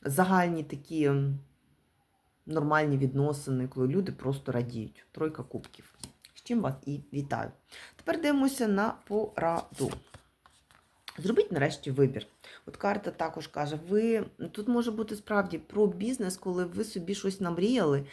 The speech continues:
маєте багато ідей, але не оберете одну. Тут людина така собі мрійник, людина, яка, е, от як і тут. Бачите, дивлюся, щось ще не планую, дві ідеї в мене тут є. До речі, ви можете про свого там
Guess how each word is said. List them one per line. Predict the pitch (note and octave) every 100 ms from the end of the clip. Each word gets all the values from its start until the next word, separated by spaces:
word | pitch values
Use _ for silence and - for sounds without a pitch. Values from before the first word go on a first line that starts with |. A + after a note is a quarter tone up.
| - -
маєте | - F3+ G#3 G3+
багато | F3+ F3 G3 F#3+ F#3
ідей, | F#3 E3 G#3+ -
але | E3+ F3 F#3
не | E3+ E3+
оберете | F3 D#3 D3+ D#3 D#3 D3+
одну. | C#3+ C#3 - - - -
Тут | A3+ A3+
людина | G3+ F#3+ A#3 A3+
така | - - F3+
собі | - E3+ E3
мрійник, | E3+ G#3+ C4+ C4 A#3+ A#3 A#3
людина, | F#3 E3+ G3 F#3
яка, | E3+ E3+ - F3+ F3+ F3 - - - - -
е, | D3+ D3
от | F#3 F#3 -
як | F3 F3+
і | D3+
тут. | B2+ G#2+ - -
Бачите, | - G3+ E3+
дивлюся, | F3 D#4+ D4+ B3+ A#3+
щось | A3+ - G#3+ -
ще | G3
не | F3+
планую, | E3+ F3+ F#3 C4+ B3+
дві | F3 F#3+ G3+
ідеї | D#3 F3 E3 D3 D3
в |
мене | D3+ D3 C#3
тут | C#3 - -
є. | B3+ D#4+ - _ - - -
До | F#3+
речі, | F3+ D#3+
ви | D3+
можете | D#3 -
про | - C#3
свого | D#3 D3
там | C#3+ C#3